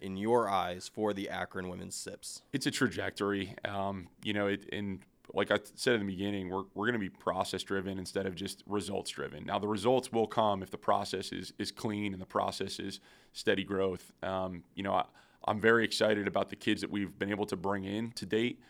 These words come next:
Speaker 2: Very excited about how recruiting's been going. Um, but it's, it's exciting. You know, Reagan's a junior.
Speaker 1: Mm-hmm.
Speaker 2: Lene Riley's a, a sophomore. We, we've got a very strong,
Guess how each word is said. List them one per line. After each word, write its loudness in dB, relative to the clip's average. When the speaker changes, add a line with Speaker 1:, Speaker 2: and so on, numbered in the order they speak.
Speaker 2:
Very -2
excited 2
about 4
how 8
recruiting's 0
been -6
going. 4
Um, 2
but 6
it's, -4
it's -2
exciting. 0
You -8
know, 0
Reagan's 2
a -2
junior. -2
Speaker 1:
Mm-hmm. -4
Speaker 2:
Lene 4
Riley's 8
a, 2
a 0
sophomore. -4
We, 0
we've -4
got 6
a 2
very 4
strong, 2